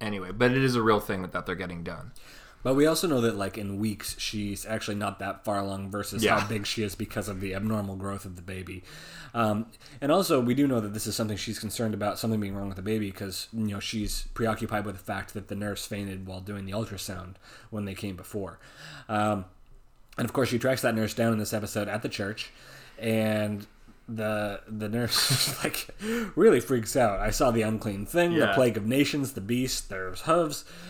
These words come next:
Speaker 2: Um, uh, you know, and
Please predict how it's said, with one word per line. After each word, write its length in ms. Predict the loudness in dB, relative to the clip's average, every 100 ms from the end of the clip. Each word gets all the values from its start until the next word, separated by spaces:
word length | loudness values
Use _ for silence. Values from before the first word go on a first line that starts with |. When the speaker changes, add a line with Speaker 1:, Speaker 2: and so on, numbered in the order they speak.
| -14 -4
Speaker 2:
Um, 460 | 0 2 2 -2 -6 -14 -20 -20 -20 -20 -20 -20 -12 -2
uh, 140 | 0 0
you 200 | 2 4
know, 120 | 2 -4
and 540 | -2 0 2 2 -2